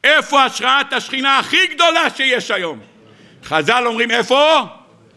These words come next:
כותל המערבי. אומר הגאון מווילנה, "עיקר השכינה בקברה של רחל אמנו." עיקר השראת השכינה בדור הזה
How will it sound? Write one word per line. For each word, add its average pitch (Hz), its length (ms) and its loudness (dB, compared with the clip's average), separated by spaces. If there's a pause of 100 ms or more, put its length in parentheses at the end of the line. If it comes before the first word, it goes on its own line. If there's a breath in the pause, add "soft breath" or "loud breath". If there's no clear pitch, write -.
כותל 202 320 0
המערבי. 135 460 -6 (680 soft breath)
אומר 254 560 2 (100)
הגאון 277 500 0
מווילנה, 277 680 0 (400)
"עיקר 285 680 0 (720)
השכינה 302 760 0 (480 loud breath)
בקברה 220 680 0
של 254 180 -6
רחל 208 360 -8
אמנו." 143 380 -16 (1200 soft breath)
עיקר 240 520 0 (120)
השראת 262 480 0
השכינה 254 540 -2
בדור 214 460 -2
הזה 302 440 4